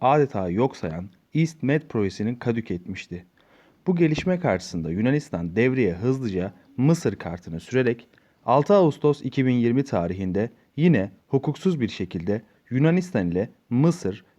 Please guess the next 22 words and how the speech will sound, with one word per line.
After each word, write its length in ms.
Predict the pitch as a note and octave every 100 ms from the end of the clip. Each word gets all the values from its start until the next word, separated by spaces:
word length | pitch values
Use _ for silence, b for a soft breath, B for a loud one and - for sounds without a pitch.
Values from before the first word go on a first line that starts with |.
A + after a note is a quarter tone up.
| -
bir 120 | E3+
mep 260 | E3+ F3+ B2
anlaşması 560 | A#2 A2+ - A2+ -
imzaladı. 580 | G2 F2 D2+ D#2+ - F2 _ b b b
Mısır 420 | C#3+ F3 F3+ C3 - _ -
bu 120 | F3
tarihten 420 | F3+ B2+ G#2+ G2+
itibaren 600 | A2+ C3 A#2+ G2+ E2+ F#2 - _ _
Doğu 220 | C3+ D#3+
Akdeniz'de 640 | D#3 - F#2 F2 F2+ G2+ A2 _ _
Yunanistan'ın 580 | C3+ D#3+ F3+ F3+ G#2+ F#2
kurduğu 540 | F2+ B2+ A#2 G2 A2 A#2+ _
hukuksuzluk 680 | C#3 D#3+ - D#3 D3 F3 F3+ _
ve 120 | B2
gasp 360 | B2+ C#3 D#3 -
sarmalına 580 | A#2+ G2 F#2+ F#2+ B2 D3+ _ _
daha 200 | G#2 A2+
çok 260 | C#3+ A2 -
angaje 400 | G#2+ F2+ F2+ G2
oldu. 340 | E2 D2+ E2 - _ _ _ _ b b b _ F#2+
Diğer 300 | B2+ E3+ G#3
yandan 580 | D#3+ G2 F2 F#2+ G2+